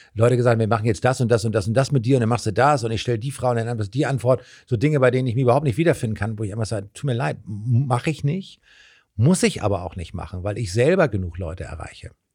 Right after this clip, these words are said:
Viele Zeitungen haben eine Zeit lang im Internet weniger Leute erreicht als wir.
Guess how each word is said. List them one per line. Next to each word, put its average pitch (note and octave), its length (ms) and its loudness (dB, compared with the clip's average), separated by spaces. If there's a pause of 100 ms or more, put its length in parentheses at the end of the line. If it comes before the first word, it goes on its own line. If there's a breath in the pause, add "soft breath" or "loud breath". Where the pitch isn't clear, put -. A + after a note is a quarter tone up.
(600)
Viele B2+ 220 2
Zeitungen A#2+ 460 2
haben B2 120 2
eine B2 120 0
Zeit B2 240 0
lang B2 280 0
im A#2+ 200 -4
Internet B2 340 0
weniger D3 300 4
Leute F#2+ 240 0
erreicht E2 320 -4
als E2 180 -10
wir. F#2 280 -6